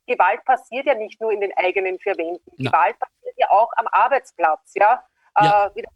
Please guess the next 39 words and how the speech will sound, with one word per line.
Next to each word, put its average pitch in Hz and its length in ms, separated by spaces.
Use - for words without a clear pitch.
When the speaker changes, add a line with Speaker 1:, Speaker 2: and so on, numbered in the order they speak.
Speaker 1:
Herr 220 140
Reiter 196 380
auch 233 80
schon 247 280
angesprochen 226 560
hat, 226 140
es 226 300
finden 247 200
ja 233 220
auch 226 80
Tele-, 233 380
Tötungsdelikte 247 800
am 202 100
Arbeitsplatz 190 640
auch. 190 220
Auch 214 100
eine, 226 400
ich - 120
weiß 208 180
nicht, 247 120
wie 240 100
viele 247 200
von 247 160
den 240 140
neun, 196 260
aber 240 220
mindestens 254 480
einer 208 260
fällt 233 240
mir 247 120
ein, 196 200
der 220 80
am 214 120
Arbeitsplatz 247 580
passiert 180 400
ist, 160 180
ja. 214 180
Speaker 2:
Ja, 143 240
äh, 147 180